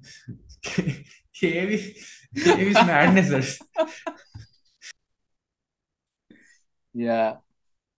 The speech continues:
Speaker 2: And, and certain, I mean, again, uh, ఇప్పుడు మనం అనుకుంటున్న, uh, ఫిజికల్ ఇంటిమసీ, రొమాన్స్, అది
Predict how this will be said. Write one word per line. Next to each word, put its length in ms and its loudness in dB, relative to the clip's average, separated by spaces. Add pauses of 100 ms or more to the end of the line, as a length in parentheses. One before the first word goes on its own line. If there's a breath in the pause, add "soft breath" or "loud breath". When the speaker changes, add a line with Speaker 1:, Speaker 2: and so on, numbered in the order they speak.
(840)
Speaker 2:
And, 140 -2 (1000)
and 120 0
certain, 400 0
I 20 -6
mean, 240 2
again, 280 2
uh, 400 -2 (500)
ఇప్పుడు 240 -4
మనం 200 0
అనుకుంటున్న, 880 -2
uh, 500 -2 (720)
ఫిజికల్ 340 2
ఇంటిమసీ, 600 2
రొమాన్స్, 480 2
అది 120 -2